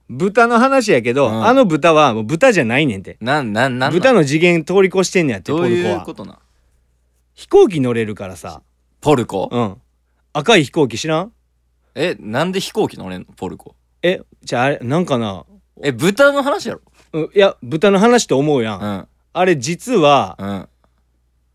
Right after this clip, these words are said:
Speaker 1: なんか豚になっちゃった人の話なんよ。
Speaker 2: あー、あ、そ-、な-、あ、それ、あ、そっか、言いたくなかったんか。
Speaker 1: そう。
Speaker 2: それが後々わかるってこと？
Speaker 1: そう。で、
Speaker 2: あ、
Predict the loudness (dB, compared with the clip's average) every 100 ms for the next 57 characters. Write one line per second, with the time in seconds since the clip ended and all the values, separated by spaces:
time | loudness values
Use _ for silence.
0 | -6 -4 -4 -4 2 2 2 2 0 -2
1 | _ _ 0 0 -2 -4 -4 -2 -2 -2
2 | -2 -4 -6 -10 -14 -16 -20 -20 _ _
3 | _ _ _ -2 2 2 2 0 2 0
4 | 2 2 4 4 6 4 4 4 4 2
5 | 2 2 0 -6 -6 -6 0 0 2 0
6 | -2 -6 -12 -16 _ -4 -4 -6 _ -4
7 | 2 4 4 4 2 -2 -2 0 2 2
8 | -2 -6 -6 -4 -4 -6 -2 2 2 0
9 | _ _ _ 0 0